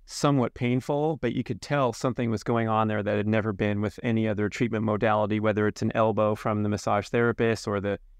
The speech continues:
heavy use of the gun or even the, um, uh, the tens units with the electrical stim. So it, it seemed like it was getting down and doing some, some major work. So uh, if someone's interested in getting a gains wave,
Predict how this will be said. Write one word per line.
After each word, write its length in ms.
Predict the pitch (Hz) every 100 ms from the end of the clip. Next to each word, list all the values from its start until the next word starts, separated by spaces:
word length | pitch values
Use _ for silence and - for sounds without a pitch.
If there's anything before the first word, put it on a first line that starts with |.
| -
heavy 240 | - 113 110
use 260 | 110 107
of 60 | 110
the 60 | 98
gun 360 | 120 120 113
or 80 | 104
even 240 | 107 107
the, 260 | 104 104 101
um, 240 | 98 95 - _ _ -
uh, 140 | 107
the 80 | 95
tens 380 | - 127 123 113
units 280 | 117 113 -
with 120 | 107
the 80 | 107
electrical 360 | 107 - 110
stim. 400 | 104 - 113 113
So 360 | 104 110 101 - - - - - -
it, 200 | - -
it 140 | - -
seemed 220 | 143 123
like 180 | 117 131
it 20 |
was 140 | 107
getting 260 | - 123 110
down 240 | 113 110
and 140 | 107 98
doing 180 | 107
some, 320 | 101 117 107 - - - -
some 200 | 123 117
major 300 | 110 110 104
work. 280 | 110 104
So 360 | - 120 110 101 - - - 131
uh, 240 | 113 110
if 140 | - -
someone's 320 | 135 131 -
interested 420 | 139 123 - 120
in 120 | 107
getting 300 | 98 117 107
a 60 | 104
gains 460 | 101 113 110 101
wave, 500 | 113 107 104 104 -